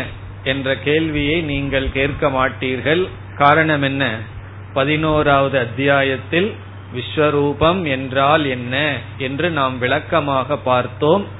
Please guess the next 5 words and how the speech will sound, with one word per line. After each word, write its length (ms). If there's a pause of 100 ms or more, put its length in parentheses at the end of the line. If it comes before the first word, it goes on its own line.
(360)
விஸ்வமும் 840 (400)
பகவானுடைய 1000
ரூபம், 560 (420)
அனைத்தும் 840
ஈஸ்வர 460